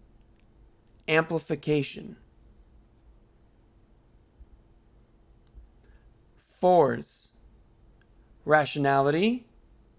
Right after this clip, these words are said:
consolidation, solidification, practical effort, stability, foundation, and result.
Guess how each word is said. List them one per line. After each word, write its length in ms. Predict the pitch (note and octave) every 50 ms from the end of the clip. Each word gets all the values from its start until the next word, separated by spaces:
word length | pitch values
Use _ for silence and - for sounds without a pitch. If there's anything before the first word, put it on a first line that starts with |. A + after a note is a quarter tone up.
| - _ _ _ _ _ _ _ _ _ -
consolidation, 1200 | - D3 C#3 - - E3 D3+ D3+ D3 C#3+ C3 C3+ C3+ C3 C3+ C3+ - E3+ F3 G3+ A3+ B3 B3+ - _ - - - _ _ - _ _ _ _ _ _ _ _ _ _ _ _
solidification, 1300 | _ - - D#3+ D#3+ D3+ D3 D3+ D#3+ F#3 F#3+ - A3+ G#3+ A3 - D#3+ C3+ B2 A#2+ - C3 B2+ C3 D#3+ F3 F#3 - - - _ _ _ _ - _ _ - _ _ - _ _ _ _ _ _ _ _ _
practical 600 | - D#3 D#3+ D#3 D3+ - D#3 - - C3+ C#3+ -
effort, 520 | - C#3 C3+ C3 - F3+ G3 A#3+ B3 - - - _ _ _ _ _ _ _ _ _ _ - - - _ _ - - _ _ _
stability, 960 | - - - - D3 C3+ B2+ - F#3+ A#3 A#3+ F3 C3 B2+ B2+ C3 D3 D#3+ - _ _ _ _ _ _ _ _ _ _ _ _ _ _ _ _ - _ _ _ _ _ _ -
foundation, 960 | - D3+ D3 D3 C#3 C3 C#3+ D#3+ F3 F#3 - - - A3 A3 A3 A3 A3+ - - - - - - - _ -
and 120 | - D#3 D3+
result. 580 | D3 C#3+ C3 C3+ D#3 D3+ C3 - - - -